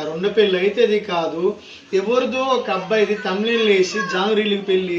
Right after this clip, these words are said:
జానరీలకు పెళ్ళి, జానరీలకు పెళ్ళి. ఎందుకు భయ్యా ఆమె జీవితం ఆడుకుంటారు?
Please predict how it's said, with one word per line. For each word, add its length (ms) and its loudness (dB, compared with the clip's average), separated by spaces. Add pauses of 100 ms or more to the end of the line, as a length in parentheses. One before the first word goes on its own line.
(140)
జానరీలకు 540 -2
పెళ్ళి, 220 0 (120)
జానరీలకు 480 -4
పెళ్ళి. 220 4 (580)
ఎందుకు 420 -2
భయ్యా 200 4
ఆమె 120 0
జీవితం 300 0
ఆడుకుంటారు? 480 -2